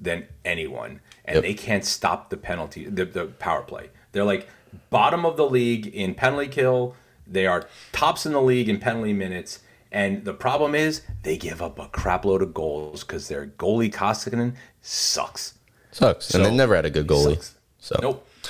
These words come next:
Speaker 1: Tam Cal-, Cam Talbot was good for about a minute and a half. They
Speaker 2: Yeah.
Speaker 1: need a top-notch goalie, 'cause if they had a top-notch goalie and one or two decent defensemen, this team would be up in the top ranks every year because their offense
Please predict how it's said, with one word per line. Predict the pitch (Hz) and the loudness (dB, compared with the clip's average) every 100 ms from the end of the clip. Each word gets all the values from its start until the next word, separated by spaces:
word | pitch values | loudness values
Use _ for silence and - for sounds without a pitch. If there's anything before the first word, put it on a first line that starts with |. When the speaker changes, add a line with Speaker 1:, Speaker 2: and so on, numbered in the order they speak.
| - | -2
Speaker 1:
Tam | 151 165 | 4 4
Cal-, | 165 156 151 123 | 6 8 8 4
Cam | - 156 180 | 4 4 8
Talbot | 151 143 117 | 6 8 6
was | 117 | 2
good | 104 113 | 4 2
for | 107 104 | 4 4
about | 98 95 | 4 2
a | |
minute | 95 117 | 4 4
and | 107 | 4
a | 98 | 2
half. | 87 73 - - - | 0 -2 -8 -20 -14
They | 95 127 | 4 6
Speaker 2:
Yeah. | 185 147 | 8 4
Speaker 1:
need | 143 131 123 - | 4 2 0 -4
a | - 95 98 | -2 -2 0
top-notch | - - 107 127 - - 92 92 - | -2 4 4 2 -4 -4 0 0 0
goalie, | 98 85 | 0 0
'cause | 80 | -2
if | 78 | -2
they | 101 | 4
had | 156 | 4
a | 220 | 4
top-notch | 196 190 185 180 - | 2 2 4 2 2
goalie | 143 135 110 104 - - | 4 4 4 2 -2 -4
and | 92 | -2
one | 90 147 | 4 4
or | 202 | 4
two | 202 185 | 4 0
decent | 156 170 160 151 | 0 -2 -2 -2
defensemen, | 135 139 131 131 95 85 - - | 0 2 2 2 0 -2 -6 -10
this | - 175 - | 0 2 2
team | 131 113 101 101 | 0 2 2 2
would | 104 90 | 0 2
be | 101 | 0
up | - 110 107 | 2 0 0
in | 104 98 | -2 -2
the | |
top | 92 120 123 | -2 -2 0
ranks | 110 98 98 - - _ - | 2 2 0 -8 -14 _ 2
every | 113 104 101 | 2 4 0
year | 92 82 71 - | 0 0 -2 -4
because | 90 95 82 | 0 0 2
their | 95 131 110 | 2 2 4
offense | 123 127 135 143 | 0 2 0 0